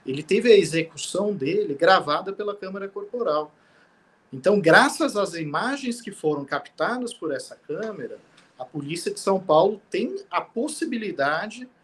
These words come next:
de encontrar o responsável por esse homicídio. Então, veja que a câmera corporal não é só para fiscalizar a atividade policial, ela também serve para auxiliar o trabalho policial, né?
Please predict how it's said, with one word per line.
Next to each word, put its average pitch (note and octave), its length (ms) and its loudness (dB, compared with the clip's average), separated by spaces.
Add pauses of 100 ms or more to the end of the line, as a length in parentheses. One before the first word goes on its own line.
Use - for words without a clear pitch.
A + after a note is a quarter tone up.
(300)
de D3+ 180 -10
encontrar G#3+ 840 0 (120)
o A3 80 -14
responsável G3 800 -6
por G3 220 -10
esse F#3+ 180 -10
homicídio. F#3+ 560 -10 (580)
Então, F3+ 280 0
veja D#3 520 2
que - 120 -10
a B2+ 40 -4
câmera E3 400 -4
corporal C#3 640 -4
não D3 240 -8
é E3 80 -2
só F#3+ 440 0
para G3+ 260 -4
fiscalizar D3+ 760 -6
a F3+ 60 -4
atividade F3 540 -10
policial, D#3+ 680 -8 (280)
ela B2 140 -8
também D#3 380 -4
serve A#3 760 0 (400)
para G3 480 -2
auxiliar F3 840 -4
o F#3 60 -8
trabalho C#3 460 -4
policial, B2 800 -10 (520)
né? D#3+ 260 -10